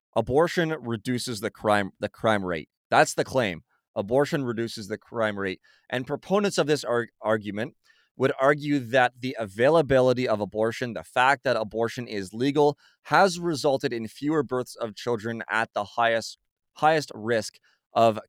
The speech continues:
committing a crime. Now, we know that there are, are some pro-abortion people who do listen to this, but I do have a, just a quick note for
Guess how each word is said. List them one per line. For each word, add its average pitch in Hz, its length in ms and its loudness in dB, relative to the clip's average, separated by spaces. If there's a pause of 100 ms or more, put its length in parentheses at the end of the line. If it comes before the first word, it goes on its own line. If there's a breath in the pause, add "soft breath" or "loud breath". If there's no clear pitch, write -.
committing 104 540 -6
a 95 220 -4 (180)
crime. 95 460 -4 (600)
Now, 151 280 2 (420)
we 135 140 -2
know 202 200 6
that 185 160 4
there 147 180 6
are, 131 180 6
are 113 220 2 (200)
some 127 200 -4
pro-abortion 117 560 -2
people 117 260 -4
who 110 140 -4
do 110 180 -6
listen 110 300 -4
to 104 80 -12
this, 107 200 -4
but 120 120 -2
I 123 60 2
do 202 140 -2
have 196 120 2
a, 104 280 2
just 139 180 -10
a 117 40 -4
quick 135 280 -4
note 127 320 -2
for 110 380 -2